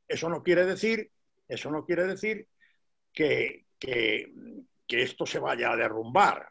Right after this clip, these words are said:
de un mo-, eh, de, de un, eh, yo confío en que no sea así, pero evidentemente, si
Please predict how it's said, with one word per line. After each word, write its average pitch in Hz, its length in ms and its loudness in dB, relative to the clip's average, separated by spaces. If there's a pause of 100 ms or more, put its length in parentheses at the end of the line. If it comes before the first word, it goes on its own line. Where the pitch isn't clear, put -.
de 104 180 -6
un 127 200 -4
mo-, 120 200 -8
eh, 110 240 -12
de, 110 200 -8
de 113 120 -10
un, 120 100 -10
eh, 123 120 -16 (840)
yo 131 400 -4
confío 147 440 0
en 170 80 -8
que 127 160 0
no 127 180 -2
sea 127 280 -2
así, - 380 -2 (520)
pero 104 160 -2
evidentemente, 143 920 -2 (440)
si 175 580 -2